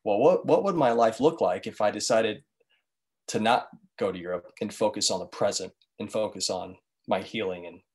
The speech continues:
developing myself?" In that moment of clarity, when I decided to let go of that aspiration to go to Europe,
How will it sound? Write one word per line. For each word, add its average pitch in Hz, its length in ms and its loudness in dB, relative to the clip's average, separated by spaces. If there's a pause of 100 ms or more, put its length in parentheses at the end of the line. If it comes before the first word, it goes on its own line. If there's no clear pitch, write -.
(120)
developing 95 480 -4
myself?" 85 560 -6 (180)
In 104 120 -4
that 123 160 6
moment 135 280 6
of - 80 0
clarity, 110 580 4 (520)
when 107 120 0
I 131 100 6
decided 104 420 0
to - 100 -10
let 95 200 -2
go 107 360 -2 (120)
of 95 100 -4
that 95 140 -2
aspiration 98 720 -6
to 107 80 -8
go 101 160 -4
to 92 40 -8
Europe, 92 360 -6